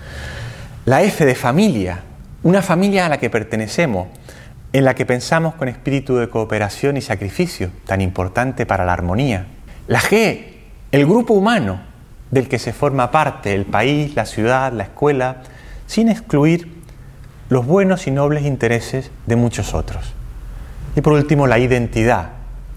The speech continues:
que también es el principio, principio y final, identidad, saber quiénes somos, conocer el proyecto, el proyecto de la propia vida e intentar identificarse con él. ¿Mm? Para el cristiano, estas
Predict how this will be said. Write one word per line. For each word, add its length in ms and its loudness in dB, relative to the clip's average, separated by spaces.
que 120 -2
también 240 2
es 100 -4
el 100 0
principio, 640 0
principio 440 2
y 40 0
final, 440 2
identidad, 760 2
saber 540 2
quiénes 300 2
somos, 560 -2
conocer 440 2
el 120 0
proyecto, 680 -2
el 60 -10
proyecto 380 0
de 60 0
la 100 2
propia 280 0
vida 260 0
e 80 0
intentar 640 0
identificarse 760 -2
con 160 -2
él. 200 -4
¿Mm? 140 -2
Para 200 4
el 80 0
cristiano, 680 0
estas 540 -2